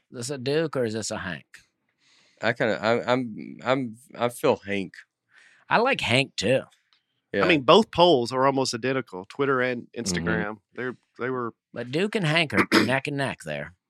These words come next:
Speaker 2: Yeah.
Speaker 3: Yeah, maybe I should do, like, a runoff now and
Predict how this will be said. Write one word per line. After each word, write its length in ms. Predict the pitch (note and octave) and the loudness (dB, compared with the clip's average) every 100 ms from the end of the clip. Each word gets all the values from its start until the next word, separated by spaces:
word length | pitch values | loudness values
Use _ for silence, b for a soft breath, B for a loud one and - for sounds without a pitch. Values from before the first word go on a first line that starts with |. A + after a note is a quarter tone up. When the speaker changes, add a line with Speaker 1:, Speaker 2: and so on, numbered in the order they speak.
| _ _ _ _ - | _ _ _ _ -4
Speaker 2:
Yeah. 260 | G#2 D#2+ F#2+ b b b b _ - | -2 -2 -8 b b b b _ 0
Speaker 3:
Yeah, 100 | E3+ | 2
maybe 280 | D3+ E3+ E3+ | 4 6 8
I 120 | D#3 | 8
should 180 | C#3+ C#3 | 6 2
do, 180 | D3+ C#3+ | 4 6
like, 180 | C3+ B2+ | 6 4
a 40 | |
runoff 420 | A#2+ C#3+ D#3 G#2 A2+ | 2 6 6 4 -2
now 300 | G#2+ G#2+ | -4 -4
and 120 | A2 | -6